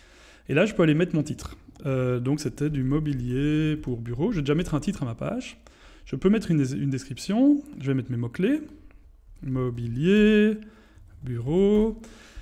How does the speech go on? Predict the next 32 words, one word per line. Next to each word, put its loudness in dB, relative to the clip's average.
Et 4
là, 6
vous 4
voyez 8
que 0
quand 2
je 2
mets 8
mes 10
mots-clés, 6
Odoo 8
me 10
dit, 4
je -18
vais 0
mettre -2
plus 0
grand, 2
euh, 6
en 4
fait, 4
les 8
gens 6
qui 4
recherchent 4
du 4
mobilier, 4
ils 2
cherchent 0
mobilier 4
de 4
bureau. 0